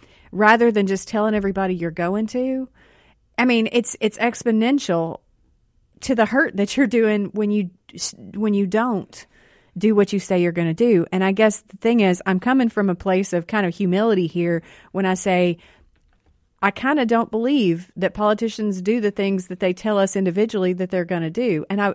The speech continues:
I need this to be different on these rights for the families of people who are brutally murdered, and then their murderers are put back out on the street because of some political reason. You know, if, if they didn't get the letter, I mean, there should be checks and balances here.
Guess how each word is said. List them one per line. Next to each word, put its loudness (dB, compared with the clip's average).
I 0
need -2
this -4
to -10
be -4
different -6
on 0
these 0
rights -6
for -4
the -2
families -2
of -8
people -2
who 0
are 0
brutally 2
murdered, 0
and 0
then 2
their 0
murderers 0
are -4
put -4
back 0
out 2
on -4
the -6
street -6
because 0
of 0
some -2
political -2
reason. -8
You 0
know, 2
if, -4
if -2
they 0
didn't 0
get -2
the -6
letter, 0
I -8
mean, 2
there 2
should -4
be 0
checks -4
and -4
balances -6
here. -8